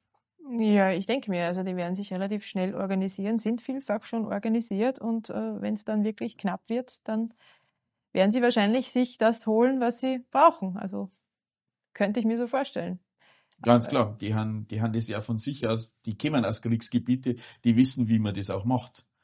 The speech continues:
Speaker 2: Äh, wir haben alle verwöhnt, äh, ich sag jetzt mal ein blödes Beispiel, keiner mehr weiß von uns, wenn man schnell mal einen Supermarkt knackt.
Speaker 1: Ja,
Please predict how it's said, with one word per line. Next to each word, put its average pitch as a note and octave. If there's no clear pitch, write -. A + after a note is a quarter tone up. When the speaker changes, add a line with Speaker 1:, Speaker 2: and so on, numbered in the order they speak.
Speaker 2:
Äh, G#2
wir A2+
haben A2
alle G#2+
verwöhnt, A#2
äh, G#2
ich G#2+
sag G#2+
jetzt G#2
mal A2
ein G2
blödes G#2
Beispiel, A2
keiner G#2+
mehr G#2+
weiß G#2
von A2+
uns, A#2
wenn A2+
man G#2
schnell G#2+
mal G#2+
einen G#2+
Supermarkt G#2
knackt. -
Speaker 1:
Ja, A#3+